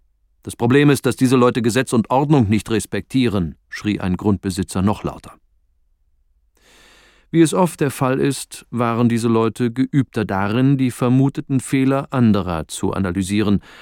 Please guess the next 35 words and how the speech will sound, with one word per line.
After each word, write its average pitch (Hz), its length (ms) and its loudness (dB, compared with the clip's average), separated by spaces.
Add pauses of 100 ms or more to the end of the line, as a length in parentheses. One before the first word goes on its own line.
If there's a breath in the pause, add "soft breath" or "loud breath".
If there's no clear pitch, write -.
(240 loud breath)
als - 220 -8
klar 131 260 0
und 131 180 0
deutlich 123 460 -2
ihre 131 420 -4
eigenen 135 480 0
Bedürfnisse 139 580 -4
auszudrücken. - 680 -8 (1500)
In 127 160 0
einer 147 300 2
ähnlichen 165 460 4
Situation 123 600 0
traf 131 280 -4
ich 123 120 -6
einmal 117 300 4
mit 110 160 4
einer 104 180 0
Gruppe 101 360 0
Israelis 120 760 0
und 113 280 -4
Palästinensern 104 720 0
zusammen, 82 640 -6 (140)
die 101 60 -4
das 90 220 -6
notwendige 104 720 2
gegenseitige 104 680 -2
Vertrauen 120 520 2
für 107 160 -2
einen 104 240 2
Frieden 104 520 0
in 95 120 0
ihren 101 280 2
Gebieten 98 460 -2
aufbauen 90 480 -4
wollten. 76 360 -10